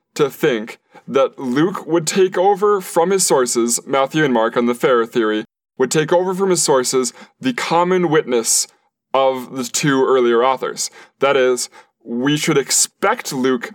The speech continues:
positively to borrow from Matthew and Mark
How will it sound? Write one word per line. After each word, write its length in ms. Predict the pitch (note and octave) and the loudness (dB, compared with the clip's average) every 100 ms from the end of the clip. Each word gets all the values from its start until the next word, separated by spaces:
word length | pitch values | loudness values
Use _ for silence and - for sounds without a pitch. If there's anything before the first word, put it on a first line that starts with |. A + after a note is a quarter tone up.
| _ _ - | _ _ -10
positively 920 | - A3+ B3+ F3+ D3+ G#2+ G#2+ G#2+ - _ _ _ - | -2 2 2 2 0 0 -2 -4 -8 _ _ _ -10
to 380 | - F#3 E3+ D#3+ | -2 2 2 0
borrow 680 | D#3 D3 C#3 C3+ B2 B2 B2 _ _ _ _ _ _ | 2 2 4 4 4 2 0 _ _ _ _ _ _
from 380 | - - E3 F3+ | -8 0 2 2
Matthew 380 | F3 F3 E3 | 2 2 0
and 100 | D3 | 2
Mark 360 | C3+ C3 B2+ | 2 2 0